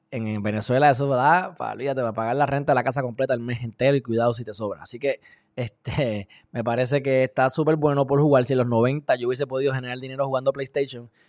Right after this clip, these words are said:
yo hubiese sido el niño más feliz del mundo. Este, ya no me interesa porque ya no tengo tiempo ni me, ni, y me aburro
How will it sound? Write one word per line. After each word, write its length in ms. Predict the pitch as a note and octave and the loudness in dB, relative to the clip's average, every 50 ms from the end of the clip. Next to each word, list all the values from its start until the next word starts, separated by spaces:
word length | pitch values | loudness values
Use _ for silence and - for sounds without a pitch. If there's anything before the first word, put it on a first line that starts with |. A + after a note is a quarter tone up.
| _ _ _ - | _ _ _ -8
yo 180 | A#2+ A2+ A#2+ | 2 6 6
hubiese 240 | A#2+ A#2 A2 B2 B2 | 8 8 6 4 2
sido 400 | G#2 A#2+ B2 B2 B2 A#2+ A2 G#2+ - - - - - | 2 2 4 4 4 4 4 0 -4 -14 -20 -14 -10
el 140 | B2 A#2+ B2+ | -6 -4 -4
niño 260 | B2+ B2+ B2 B2 A#2+ | -2 -2 -2 -2 -2
más 140 | A#2+ A#2+ - | -2 -2 -2
feliz 200 | A#2+ A#2 A#2 A2+ | -2 -2 -2 -2
del 120 | A#2 A#2 | -2 -2
mundo. 400 | A#2 D3 D#3+ D#3 C3+ A#2+ G#2 - _ _ _ _ _ _ _ - | 0 2 2 2 2 0 -2 -4 _ _ _ _ _ _ _ -8
Este, 340 | B2+ A#2+ - - - B2 A#2 | -8 -8 -6 -4 -4 -2 0
ya 120 | B2+ C3+ | 2 2
no 120 | D3 D3 | 4 4
me 80 | D3 C#3+ | 2 2
interesa 440 | C#3 A2+ C3+ C3 D3 D3+ C3 C3+ B2+ | 2 4 6 6 6 6 6 4 2
porque 220 | A#2 A#2 A2 A2+ | 2 0 -2 0
ya 120 | A2 A#2 A#2+ | 0 0 0
no 100 | B2 A#2+ | 0 0
tengo 200 | B2+ B2+ B2+ A#2 | 0 0 0 0
tiempo 300 | C3 C3 B2+ B2 C3 B2 | 0 -2 -2 -2 -2 -2
ni 100 | B2 A#2+ | -2 0
me, 160 | A#2 A#2 A#2 | 0 -2 -2
ni, 160 | A#2 B2 C3+ C#3 | -2 -4 -6 -4
y 100 | C3+ B2+ | -2 0
me 80 | B2+ | 4
aburro 440 | B2 C3 D#3 F3+ E3 C#3+ C3+ C3 - | 6 8 8 8 6 4 2 -2 -4